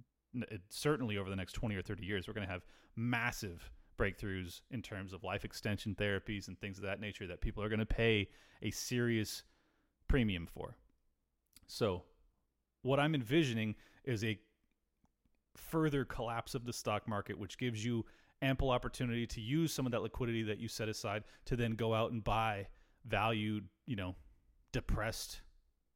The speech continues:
companies. I'm not giving you any financial advice, legally speaking. You're gonna have to do your own research on what companies you should pursue, but they're out there,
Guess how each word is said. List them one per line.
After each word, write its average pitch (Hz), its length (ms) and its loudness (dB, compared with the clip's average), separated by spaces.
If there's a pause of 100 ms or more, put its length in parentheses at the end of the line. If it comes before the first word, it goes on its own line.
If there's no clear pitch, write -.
(160)
companies. 95 580 -4 (1600)
I'm 113 80 0
not 127 160 0
giving 135 220 2
you 131 100 4
any 127 280 2 (360)
financial 123 480 0
advice, 113 500 -2 (140)
legally 127 400 -2
speaking. 147 500 -4 (720)
You're 120 100 -6
gonna 117 140 2
have 113 120 2
to 113 80 -4
do 117 100 0
your 113 200 2
own 113 160 0
research 117 500 -2
on 107 320 -4
what 117 200 -2
companies 110 440 -4
you 107 140 -8
should - 180 -6
pursue, 110 440 -6 (360)
but 101 220 4 (1700)
they're 127 120 2
out 113 160 0
there, - 200 -12